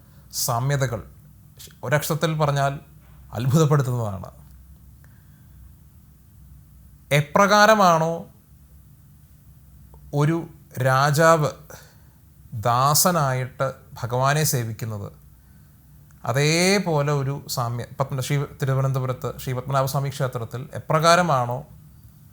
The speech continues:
മഹാരാജാവ്, തിരുവിതാംകൂർ മഹാരാജാവ്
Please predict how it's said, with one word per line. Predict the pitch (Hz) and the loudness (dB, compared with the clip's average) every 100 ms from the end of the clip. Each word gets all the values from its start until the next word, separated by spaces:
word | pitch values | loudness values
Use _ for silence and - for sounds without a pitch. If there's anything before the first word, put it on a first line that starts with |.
| - - - - 117 | -20 -20 -20 -12 -2
മഹാരാജാവ്, | 127 139 143 127 131 127 123 | 2 4 4 2 0 -2 -6
തിരുവിതാംകൂർ | 135 127 143 151 151 151 | -6 -2 0 2 0 0
മഹാരാജാവ് | 123 135 131 131 123 120 117 | 0 0 0 0 -2 -4 -6